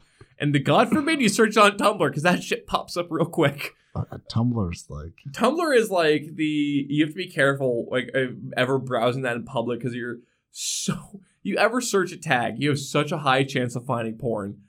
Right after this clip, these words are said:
Speaker 1: I search up Warhammer stuff, and then I get pictures of nude models who have the Warhammer tag for some reason. I'm like, "Guys, I'm just trying to search fucking Warhammer memes." <laughs> Please. Please.
Speaker 2: But yeah, no, um, yeah, fucking Christ. It's,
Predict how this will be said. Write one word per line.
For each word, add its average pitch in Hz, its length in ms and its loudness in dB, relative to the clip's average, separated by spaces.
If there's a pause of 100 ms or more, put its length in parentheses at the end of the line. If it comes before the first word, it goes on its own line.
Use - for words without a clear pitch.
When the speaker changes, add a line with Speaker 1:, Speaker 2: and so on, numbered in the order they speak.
(420)
Speaker 1:
I 185 140 4
search 240 300 -2
up 220 100 2
Warhammer 127 640 0
stuff, 113 360 -2
and 127 160 0
then 139 120 0
I 139 100 2
get 131 260 -2
pictures 139 280 -2
of 127 120 -4
nude 131 300 2
models 127 380 2
who 131 60 0
have 120 140 0
the 117 80 -2
Warhammer 117 500 -2
tag 113 380 -4
for 120 100 -8
some 113 220 -6
reason. 110 280 -8
I'm 113 120 -6
like, 117 180 -6
"Guys, 190 300 2
I'm 147 140 -6
just - 140 -16
trying 233 160 -6
to 180 60 -10
search 175 320 -10 (380)
fucking 180 320 -2
Warhammer 143 460 -4
memes." 214 600 0
<laughs> - 80 -20
Please. - 540 -6 (340)
Please. - 680 -6
Speaker 2:
But 196 160 6
yeah, 143 300 6
no, 143 460 4
um, 139 600 6 (540)
yeah, 110 240 2 (200)
fucking 95 300 -2
Christ. - 380 -6
It's, - 280 0